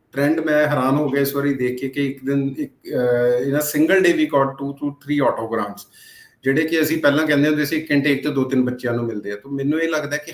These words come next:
ਹਾਈ ਕਮਿਸ਼ਨ ਨੇ ਇਹ ਮੰਨ ਲਿਆ ਕਿ ਯੂਨੀਵਰਸਿਟੀਜ਼ ਆਪਣਾ ਕੰਮ ਪ੍ਰੋਪਰ ਕਰ ਰਹੀਆਂ, ਯੂਨੀਵਰਸਿਟੀਜ਼ ਪੂਰੀ ਫੰਡਿੰਗ ਪ੍ਰੋਪਰਲੀ ਚੈੱਕ ਕਰ ਰਹੀਆਂ ਨੇ, ਉਹ ਆਪਣਾ ਬਰਡਨ ਘਟਾ ਰਹੇ ਆ,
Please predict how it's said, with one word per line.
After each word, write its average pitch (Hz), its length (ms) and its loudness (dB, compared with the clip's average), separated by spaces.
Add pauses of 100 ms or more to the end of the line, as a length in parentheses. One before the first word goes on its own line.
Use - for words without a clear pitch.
ਹਾਈ 123 120 -4
ਕਮਿਸ਼ਨ 143 420 0
ਨੇ 151 80 2
ਇਹ 160 60 0
ਮੰਨ 117 260 -2
ਲਿਆ 110 180 -4 (720)
ਕਿ 151 80 0
ਯੂਨੀਵਰਸਿਟੀਜ਼ 147 760 2
ਆਪਣਾ 139 260 0
ਕੰਮ 135 220 0
ਪ੍ਰੋਪਰ 120 380 -2
ਕਰ 110 140 -2
ਰਹੀਆਂ, 110 380 -6
ਯੂਨੀਵਰਸਿਟੀਜ਼ 131 760 0
ਪੂਰੀ 135 220 0
ਫੰਡਿੰਗ 123 460 -4
ਪ੍ਰੋਪਰਲੀ 120 440 -4
ਚੈੱਕ 123 280 -4
ਕਰ 113 100 -2
ਰਹੀਆਂ 107 360 -12
ਨੇ, 151 160 -14 (420)
ਉਹ 147 140 2
ਆਪਣਾ 143 300 4
ਬਰਡਨ 127 440 4 (100)
ਘਟਾ 139 320 2
ਰਹੇ 120 220 -2
ਆ, 139 140 0